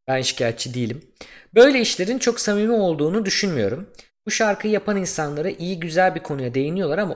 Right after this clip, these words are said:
onların bunu yapması hiçbir şey değiştirmiyor. Ama bu iş onları ünlü ediyor. Şimdi güzel. Eren'in görüşü. Eren yüz bir. Erem yüz bir, pardon.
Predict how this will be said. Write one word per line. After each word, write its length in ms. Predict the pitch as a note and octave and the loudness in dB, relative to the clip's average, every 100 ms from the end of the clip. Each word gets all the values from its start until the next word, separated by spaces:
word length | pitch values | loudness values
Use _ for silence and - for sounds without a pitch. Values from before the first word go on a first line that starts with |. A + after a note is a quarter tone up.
| - | -4
onların 460 | D3 E3 F3+ C3+ - - _ | -4 0 0 0 -4 -20 _
bunu 120 | D3+ | -4
yapması 760 | F3 D#3+ - E3 - E3 F3+ A#3 - | 0 -2 -2 -8 -6 -2 -4 -4 -10
hiçbir 260 | - B3+ - | -8 -6 -2
şey 180 | F#3+ D#3+ | -2 0
değiştirmiyor. 720 | E3 E3 - E3+ B2 A2 F#3 - - _ | -2 -4 -6 -6 -2 -2 -4 -8 -20 _
Ama 220 | D3+ D#3 | -2 0
bu 120 | G3 | 0
iş 140 | G3 E3+ | -2 -2
onları 280 | D#3+ D3+ F3+ | -2 -2 -2
ünlü 240 | E3 D#3 | -2 0
ediyor. 320 | A2+ G2 G2 A#2 | -2 -2 -6 -6
Şimdi 260 | - A#3+ | -4 -2
güzel. 300 | B3+ B3 A2 - - - | 0 4 4 2 -16 -4
Eren'in 380 | F3 G3 G#3 A3 | 2 4 4 4
görüşü. 300 | F3 C#3+ - | 4 2 2
Eren 280 | D3+ E3 F#3 | 4 6 6
yüz 500 | F3+ E3 D#3 D3+ C#3+ | 4 -2 -6 -6 2
bir. 220 | D3+ B2 - | 2 2 4
Erem 300 | C#3+ F3+ D#3 | 6 6 4
yüz 200 | G#2 G2+ | 0 -4
bir, 140 | - | -2
pardon. 400 | C3 A2 F3 C4 | 2 2 2 -4